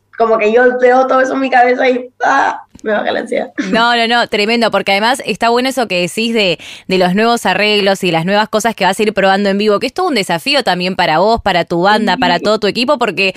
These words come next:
Speaker 2: vas a ir viendo cómo sale y después en el próximo show quizás, viste, vas probando otra cosa o otra cosita,
Speaker 1: Claro,
Speaker 2: y
Speaker 1: claro.
Speaker 2: es como i-, ir creciendo vos también, y me imagino que, bueno, es un desafío súper lindo. La banda que te va a estar acompañando, ¿es también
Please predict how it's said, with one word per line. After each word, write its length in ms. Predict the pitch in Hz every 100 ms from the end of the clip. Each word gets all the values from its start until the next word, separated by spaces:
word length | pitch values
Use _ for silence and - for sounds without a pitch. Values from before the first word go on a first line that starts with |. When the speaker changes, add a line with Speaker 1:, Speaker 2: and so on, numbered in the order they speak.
| - - -
Speaker 2:
vas 160 | 240
a 60 | 269
ir 40 |
viendo 300 | 262 262 262
cómo 240 | 240 233 233
sale 260 | 285 294
y 60 | 247
después 300 | 208 233 233
en 80 | 240
el 100 | 220
próximo 420 | 233 220 240 214
show 300 | - 240 247
quizás, 300 | 196 - 220
viste, 240 | 220 247
vas 120 | 208 214
probando 400 | 208 202 214 214
otra 180 | 185 185
cosa 520 | 220 226 - 208 208 - - -
o 440 | 180 180 185 175 190
otra 220 | 214 202
cosita, 240 | 220 233
Speaker 1:
Claro, 240 | 254 214 208
Speaker 2:
y 40 |
Speaker 1:
claro. 200 | 208 214
Speaker 2:
es 300 | 214 180 - -
como 420 | 226 196 180 170 -
i-, 240 | - 190
ir 140 | 226 226
creciendo 560 | 220 202 226 233 240
vos 160 | 214 220
también, 420 | 220 208 208 240 262 - 208
y 220 | 214 190 180
me 60 |
imagino 360 | 180 180 226 233
que, 80 | 196
bueno, 180 | 196
es 120 | 190 214
un 80 |
desafío 560 | 202 185 180 196 214 202
súper 340 | - 160 214
lindo. 360 | 208 247 254 -
La 180 | 160 202
banda 220 | 226 311
que 100 | 277
te 100 | 233
va 20 | 214
a 20 |
estar 160 | 240
acompañando, 800 | 220 196 185 190 190 175 170 160 -
¿es 200 | 208 -
también 640 | 226 208 214 233 240 -